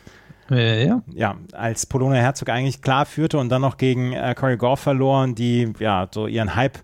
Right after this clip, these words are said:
Speaker 2: damit begründete. Und Sophia Kenin, die auch, auch auf eine Qualifikantin trifft. Und dann haben wir noch M-, Christina McHale und Madison Brangle. Christina McHale, die auch schon Angelique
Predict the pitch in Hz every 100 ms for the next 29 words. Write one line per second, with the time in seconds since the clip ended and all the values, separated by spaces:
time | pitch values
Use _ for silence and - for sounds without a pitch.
0 | - - - 120 113 123 117 143 160 -
1 | 165 160 170 185 - 170 165 175 139 139
2 | 127 120 151 143 131 135 123 - 135 120
3 | 131 139 143 - 151 147 135 123 139 135
4 | 127 139 135 - 127 160 139 131 - 135
5 | 147 - - - - 131 135 139 127 131
6 | 127 160 143 110 - - - 139 - 156
7 | 135 127 143 165 165 - - - 170 156
8 | - 90 135 151 139 139